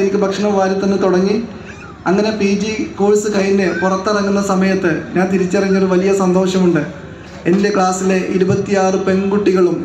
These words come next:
ജാതിയും മതവും ഒന്നും നോക്കാതെ ഭക്ഷണം വാരി തന്നപ്പോഴേക്ക് എൻ്റെ വയറ് നിറയുന്നുണ്ടായിരുന്നു. അത്ര പെൺകുട്ടികളുടെ കൈകൊണ്ട് ഭക്ഷണം കഴിക്കാൻ ഭാഗ്യമുള്ള എത്ര മനുഷ്യർ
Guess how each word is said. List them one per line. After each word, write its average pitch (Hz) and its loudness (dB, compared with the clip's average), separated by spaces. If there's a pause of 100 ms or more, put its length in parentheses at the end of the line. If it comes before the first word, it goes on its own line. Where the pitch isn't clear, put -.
(160)
ജാതിയും 190 0 (100)
മതവും 196 2
ഒന്നും 202 0
നോക്കാതെ 185 0 (360)
ഭക്ഷണം 196 0
വാരി 185 0
തന്നപ്പോഴേക്ക് 190 2 (120)
എൻ്റെ 180 2 (120)
വയറ് 175 2
നിറയുന്നുണ്ടായിരുന്നു. 170 2 (840)
അത്ര 170 -8 (140)
പെൺകുട്ടികളുടെ 208 0
കൈകൊണ്ട് 208 0
ഭക്ഷണം 214 0
കഴിക്കാൻ 208 2 (140)
ഭാഗ്യമുള്ള 202 0
എത്ര 214 -2 (140)
മനുഷ്യർ 196 0